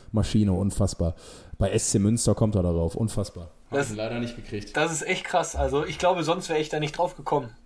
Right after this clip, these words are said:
Speaker 2: Das ist echt
Speaker 1: Nee,
Speaker 2: heftig.
Speaker 1: nächst-,
Speaker 2: Echt heftig.
Speaker 1: nächstes Mal kannst du, nächstes Mal kannst du ein Thema
Speaker 2: Genau,
Speaker 1: vorbereiten.
Speaker 2: nächstes Mal bin, bin ich dran. Aber wo du grad, äh, bei,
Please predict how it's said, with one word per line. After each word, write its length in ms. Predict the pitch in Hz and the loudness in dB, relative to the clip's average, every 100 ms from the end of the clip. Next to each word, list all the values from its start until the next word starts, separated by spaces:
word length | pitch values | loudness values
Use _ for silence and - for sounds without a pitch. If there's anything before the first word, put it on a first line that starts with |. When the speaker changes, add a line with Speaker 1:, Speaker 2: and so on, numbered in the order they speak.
| - - | -20 -8
Speaker 2:
Das 180 | 139 151 | -4 -2
ist 40 | 165 | -2
echt 200 | 170 110 | -2 2
Speaker 1:
Nee, 60 | |
Speaker 2:
heftig. 220 | 101 95 117 | 2 2 2
Speaker 1:
nächst-, 280 | 131 - - | 2 0 -6
Speaker 2:
Echt 180 | 143 | -6
heftig. 400 | - - 113 - | -6 -6 -10 -4
Speaker 1:
nächstes 280 | 120 131 156 | 2 2 2
Mal 160 | 139 135 | 2 2
kannst 240 | 135 120 | 2 2
du, 180 | 135 127 | 0 2
nächstes 180 | 120 127 | 0 0
Mal 80 | 135 | 0
kannst 240 | 131 107 | 0 0
du 100 | 117 | 2
ein 40 | 101 | 4
Thema 240 | 101 95 | 4 4
Speaker 2:
Genau, 220 | 104 95 | 4 6
Speaker 1:
vorbereiten. 160 | 156 151 | 6 6
Speaker 2:
nächstes 260 | - - 185 | 4 2 2
Mal 340 | 175 170 165 | 4 4 4
bin, 300 | 156 156 147 | 2 2 2
bin 140 | 143 151 | 0 0
ich 160 | 156 | -2
dran. 240 | - 113 113 | -2 -2 2
Aber 220 | 139 151 | 4 4
wo 80 | 185 | 6
du 120 | 190 | 6
grad, 340 | 165 175 170 | 8 8 8
äh, 260 | - 170 156 | 2 4 4
bei, 460 | 147 147 143 139 | 6 6 6 4